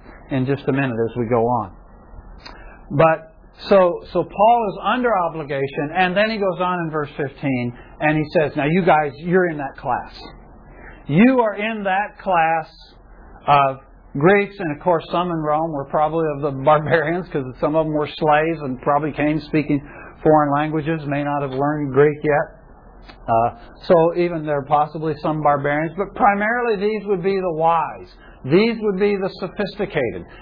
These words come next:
And this is this whole city of Rome. The city of Rome is the citadel of wisdom and sophistication and intelligence and philosophy, and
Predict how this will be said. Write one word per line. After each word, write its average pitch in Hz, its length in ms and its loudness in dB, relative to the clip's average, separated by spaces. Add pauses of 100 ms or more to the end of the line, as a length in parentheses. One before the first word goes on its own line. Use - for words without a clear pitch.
And 160 180 2
this 214 140 2
is 226 240 -4
this - 100 -8
whole 226 160 2
city 220 300 0
of 185 180 -2
Rome. 180 460 -2 (260)
The 170 120 2 (160)
city 247 180 4 (120)
of - 60 -10
Rome 214 420 0
is 196 240 -6
the 185 120 -2 (240)
citadel 262 500 2 (960)
of 139 140 0
wisdom 160 540 2
and 131 120 -10
sophistication - 1200 -2
and 135 220 -4
intelligence 185 680 0
and 127 160 -4
philosophy, 160 760 0
and 120 140 -4